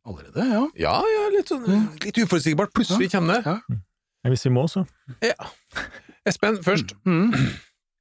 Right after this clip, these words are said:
Speaker 2: Du må enten velge å gå i fengsel i et halvt år, helt uten mulighet for permisjon, eller du kan spise knekkebrød, kun knekkebrød, i fem år.
Speaker 1: Ja, det knekkebrød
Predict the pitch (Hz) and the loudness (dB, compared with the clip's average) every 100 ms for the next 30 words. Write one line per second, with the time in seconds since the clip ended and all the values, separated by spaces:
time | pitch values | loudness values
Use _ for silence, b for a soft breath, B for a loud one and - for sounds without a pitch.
0 | _ _ _ - - 156 151 123 - 208 | _ _ _ -20 -6 0 0 0 2 0
1 | 190 110 120 120 113 113 104 113 127 110 | 0 -2 -2 -2 -2 0 0 0 -2 -2
2 | 87 98 90 - 113 - 98 156 226 - | -2 -2 -4 -2 -2 -2 -2 0 -2 -4
3 | _ _ _ _ _ _ _ _ _ 180 | _ _ _ _ _ _ _ _ _ -4
4 | 185 - - 135 113 135 131 135 113 98 | -4 -8 -4 -2 0 0 0 0 0 0
5 | - 113 104 92 160 294 - _ _ _ | -2 -2 0 0 0 0 -4 _ _ _
6 | _ _ _ _ - 117 120 214 226 _ | _ _ _ _ -4 0 0 -2 -4 _
7 | _ _ _ _ _ _ _ _ _ _ | _ _ _ _ _ _ _ _ _ _
8 | _ 127 143 - 127 - - 127 - 101 | _ -2 -2 -2 -2 -2 -4 -4 -2 -2
9 | 110 - _ - 135 143 - 123 78 85 | -2 -6 _ -2 0 0 -4 -6 -4 -4
10 | 90 _ - - 85 - - _ _ _ | -6 _ -10 -6 -4 -4 -8 _ _ _
11 | _ - 120 107 113 - 131 - 135 | _ -4 -4 -4 -6 -4 -6 -2 -2